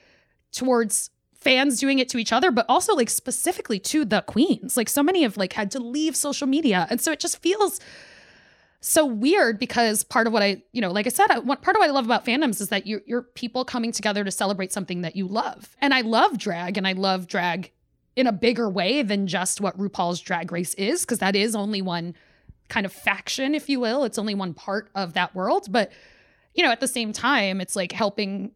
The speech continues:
kind of elevate some people, get certain things out there. And then it's also helping kind of redefine what some people think drag means because of that show. And so it's just always very tricky when you really can feel the push and pull of the thing you love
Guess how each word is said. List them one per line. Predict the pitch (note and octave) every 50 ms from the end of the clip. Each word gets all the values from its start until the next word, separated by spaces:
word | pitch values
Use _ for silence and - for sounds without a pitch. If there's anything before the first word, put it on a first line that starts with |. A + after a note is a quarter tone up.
| _
kind | - B3 A3 F#3+
of | F#3 - _ _ _ _
elevate | C4 D#4 E4+ E4+ E4 E4+ D#4+ -
some | - D4+
people, | - D#4+ D#4 - - D4 D4 C#4+ C#4+
get | C4+ C#4 C#4 C4+ -
certain | D#4 D4 C4+
things | B3+ C4+ C4+ A#3+ C4+
out | C4 B3+ - -
there. | B3+ B3 B3+ A#3+ A3 -
And | G#3+ A3+ G#3
then | G#3 G#3 G#3
it's | G3+ G3 -
also | - G#3 G#3+ - A#3 A3
helping | F#3+ A3 G3+ - - G3+ G3 F#3+ G3 F#3+ F#3 - _ _ _ _ _ _ _ _
kind | - B3+ A3+
of | G3 F#3+
redefine | G3 A3 G#3 A#3 G#3 - A3+ G#3 G3 F#3+ F#3+
what | F#3 F3+ -
some | - G#3+ G3
people | - A3 - G#3+ F#3+
think | - _ - B3+ A3+ A3 - - -
drag | F3 G3+ A3 F3 E3+ E3+ F3 F3+
means | F#3+ G3+ G#3 A3 D#4 G#4 A#4 A#4 - -
because | - A#3+ G#3+ - - - B3 D4 D4+ F#3
of | F#3+ D#3+ F3
that | E3 E3 -
show. | - - F3+ E3+ -
And | A3+ A#3+
so | - E4+ D#4
it's | D4 - -
just | G4+ - A#4+
always | A#4+ B4 G#4 -
very | - C#4+ C4 A#3+
tricky | A3+ - - D4+ - - A#3+ G#3
when | G3 F#3 F#3+
you | G3 G#3
really | G3 C4 D4 D#4+ D#4+ D#4+
can | D#4 - C#4 B3
feel | - B3+ A#3 G3+
the | F#3+ F#3
push | - - B3 A3 - -
and | F#3+ F3+
pull | - - G3 F#3+ A#3+ D#4 F#4+ - _ _ _ _ _ _
of | A3+ A3
the | G#3 G#3
thing | - A3+ G#3+ A3
you | G#3+ G3
love | F#3 F3 F3+ F#3+ G3+ F#3